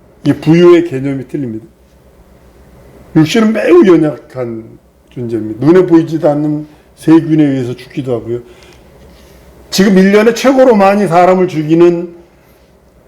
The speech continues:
것이 있습니다. 모기입니다. 모기가 세-, 지금 매년 전 세계에서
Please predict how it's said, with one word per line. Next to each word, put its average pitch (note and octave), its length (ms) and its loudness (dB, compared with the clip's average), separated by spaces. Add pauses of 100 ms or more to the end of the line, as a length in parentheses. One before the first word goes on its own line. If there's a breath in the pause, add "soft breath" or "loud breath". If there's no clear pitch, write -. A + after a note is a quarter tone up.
(260)
것이 D#3 260 2
있습니다. B2 460 -2
모기입니다. B2 680 -2 (1160)
모기가 E3 600 0
세-, G3+ 460 -6
지금 A3+ 420 -6 (220)
매년 F#3+ 600 0
전 A3+ 280 -2
세계에서 F3 680 0